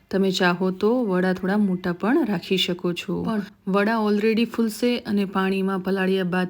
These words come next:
પણ ફરીથી ફૂલશે, એટલા માટે હું અહીંયા વડાની સાઇઝ નાની રાખું છું.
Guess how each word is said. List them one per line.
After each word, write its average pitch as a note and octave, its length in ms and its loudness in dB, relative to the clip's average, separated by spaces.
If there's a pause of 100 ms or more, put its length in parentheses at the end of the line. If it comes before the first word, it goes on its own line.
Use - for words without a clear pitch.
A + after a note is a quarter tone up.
(100)
પણ A#3 180 2
ફરીથી A3+ 440 0
ફૂલશે, A3 560 0 (240)
એટલા G3 260 0
માટે G3 260 0
હું F#3+ 220 0
અહીંયા G3 480 0 (100)
વડાની F#3+ 340 0
સાઇઝ G#3 460 0
નાની F3 340 2
રાખું F3 380 -4
છું. F3+ 380 -6